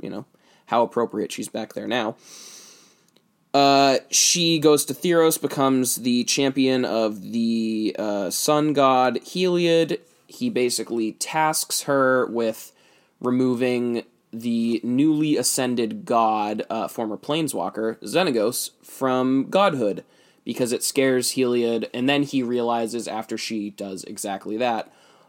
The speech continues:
"Oh shit, gods are not that powerful in relation to planeswalkers," so he stabs Elspeth quite literally.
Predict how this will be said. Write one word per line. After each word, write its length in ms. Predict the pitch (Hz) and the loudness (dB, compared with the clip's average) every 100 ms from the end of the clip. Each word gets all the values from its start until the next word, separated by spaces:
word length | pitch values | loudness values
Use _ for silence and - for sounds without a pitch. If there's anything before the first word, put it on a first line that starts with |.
| _ _ - | _ _ 0
"Oh 200 | 226 220 | 2 2
shit, 500 | - - 185 - 131 | 2 2 0 0 2
gods 320 | 139 143 135 | 4 4 4
are 80 | 139 | 0
not 220 | 131 120 | 0 0
that 160 | 127 117 | -2 0
powerful 500 | 123 117 117 123 120 | 0 0 0 -2 -2
in 160 | 123 | -2
relation 480 | 120 120 120 120 117 | -2 -2 -2 -4 -6
to 400 | - - 120 117 | -6 -4 -2 -4
planeswalkers," 1000 | 110 147 170 165 175 175 180 180 180 - - | -2 -2 -2 2 0 0 0 0 -2 -4 -6
so 420 | - - 127 127 | -6 0 2 2
he 800 | 123 - 135 123 123 120 117 - _ | 0 -2 0 2 2 2 0 -2 _
stabs 500 | - - 123 113 107 - | -8 -2 0 0 -4 -4
Elspeth 600 | 120 - 127 113 - - | -4 -2 -2 -2 -6 -10
quite 220 | - 127 | -2 0
literally. 720 | 127 139 143 147 147 139 139 | 2 2 4 4 4 4 2